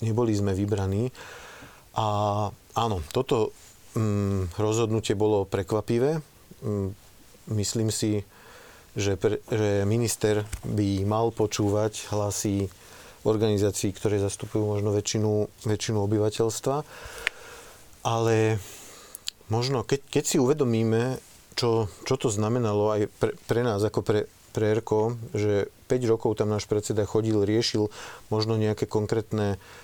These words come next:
témy, ktoré sa väčšinou nás, nás ani vôbec netýkali. Navyše je tam, sme tam nejako zastúpení cez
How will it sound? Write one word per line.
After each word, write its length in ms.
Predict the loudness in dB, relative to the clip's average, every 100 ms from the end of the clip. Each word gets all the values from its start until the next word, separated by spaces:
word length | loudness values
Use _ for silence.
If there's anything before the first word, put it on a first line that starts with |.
| -20 -2
témy, 300 | 0 2 0
ktoré 300 | 0 0 2
sa 160 | 0 0
väčšinou 480 | 0 0 0 2
nás, 360 | 2 0 -2 -6 -12 -8
nás 320 | -4 -2 -2 -2
ani 220 | -2 0
vôbec 280 | 0 0 0
netýkali. 800 | -2 -2 -4 -2 0 0 0 0
Navyše 460 | 0 0 0 -2 -2 -16 -20 -8 -2
je 100 | 0
tam, 480 | 0 0 0 0 -4 -8 -20 -20 -8
sme 180 | -4 -2
tam 240 | -2 0
nejako 540 | -2 -4 -4 -4 -2 -2
zastúpení 500 | -2 -2 -2 0 2
cez 180 | 0